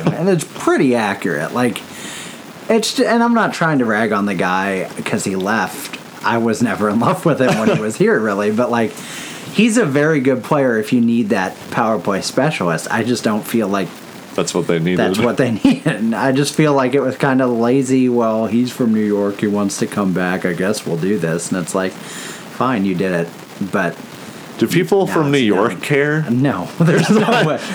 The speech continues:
Speaker 2: The, I, I still do kinda wonder if New York City people are like, "This guy's from upstate. Why does he
Speaker 1: He's from
Speaker 2: care?"
Speaker 1: Connecticut.
Speaker 2: Yeah, he's not e-,
Speaker 1: <laughs>
Speaker 2: oh, yeah, he's not even from the state. He's just kind of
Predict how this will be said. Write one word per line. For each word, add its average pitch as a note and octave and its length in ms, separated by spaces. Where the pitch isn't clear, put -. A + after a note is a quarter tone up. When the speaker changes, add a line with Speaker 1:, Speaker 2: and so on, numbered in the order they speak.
Speaker 2:
The, E3 200
I, A#3 380
I F3 220
still G3+ 380
do D#3+ 200
kinda C#3 280
wonder A#2+ 340
if A2+ 100
New C3 160
York B2 300
City B2 300
people A#2 320
are G#2+ 100
like, G2+ 260
"This A3 200
guy's A3+ 260
from G3 220
upstate. F#3+ 640
Why F#3+ 100
does G3 160
he D3+ 80
Speaker 1:
He's D#3+ 100
from F3+ 180
Speaker 2:
care?" E3+ 80
Speaker 1:
Connecticut. C3 640
Speaker 2:
Yeah, F#3 340
he's F#3 160
not B3+ 200
e-, A3+ 80
Speaker 1:
<laughs> A3 80
Speaker 2:
oh, A#3+ 60
yeah, A#3 260
he's D3 140
not G#3+ 160
even F3+ 240
from E3+ 380
the C#3 120
state. D#3+ 380
He's G2+ 160
just C#3 220
kind C3+ 180
of G#2+ 220